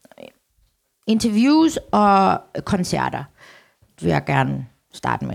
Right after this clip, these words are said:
Interviews, ah, jeg oversharer rigtig, rigtig meget i, i mit privatliv. Der er sådan nul filter, og så bagefter, så er jeg sådan lidt, "Wait a minute," du ved. Øhm,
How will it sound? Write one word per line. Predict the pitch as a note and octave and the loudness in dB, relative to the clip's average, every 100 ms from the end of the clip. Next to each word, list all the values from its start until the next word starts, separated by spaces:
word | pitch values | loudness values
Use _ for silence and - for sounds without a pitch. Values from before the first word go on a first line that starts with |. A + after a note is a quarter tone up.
| - | -4
Interviews, | F#3+ G3 G#3 G#3 C4 D4 D4 - _ _ _ _ _ _ _ _ _ C#3+ | -2 -2 0 0 2 2 0 -6 _ _ _ _ _ _ _ _ _ -2
ah, | C#3 - _ | -2 -2 _
jeg | C3 C3+ F3+ - | -6 0 0 2
oversharer | G3+ F#3+ G#3 G#3 - F3 E3 D#3+ D#3+ D3 - | 2 2 2 -2 -2 0 2 2 -2 -6 -4
rigtig, | D#3 D#3 E3 | -4 -2 -4
rigtig | D3+ C#3+ D#3 | -4 -6 -6
meget | D3+ C3 C3+ D3+ _ | -4 -4 -4 -8 _
i, | E3+ D#3 D3+ | 0 0 0
i | F3+ E3 | -2 0
mit | E3+ | -2
privatliv. | - D#3+ C#3+ C#3 B2+ C3+ A2 C3 _ | -2 -2 0 -2 -2 -4 -4 -8 _
Der | E3 | 0
er | D#3+ | 0
sådan | - F3+ D#3 | -2 -10 -8
nul | D#3 D3+ D#3 | -2 0 0
filter, | D#3+ E3+ D3+ D3 | 0 -2 0 0
og | D3 | 0
så | F#3+ | 0
bagefter, | F#3 F3+ F#3 G3 | 0 0 0 0
så | F3+ F3+ | 0 2
er | |
jeg | E3 | 0
sådan | - F3 | 0 -2
lidt, | E3 D3+ - _ _ - | -2 -4 -12 _ _ -2
"Wait | G#2 C3+ E2 E2 | 0 0 -2 -4
a | - - | -6 -8
minute," | - - A2 A2+ A#2 - - | -14 -12 -8 -8 -10 -12 -2
du | D3+ | 0
ved. | C#3+ C#3+ - - - - | 0 -4 -18 -18 -12 0
Øhm, | F3+ F3+ F3 D3+ | 2 4 2 -2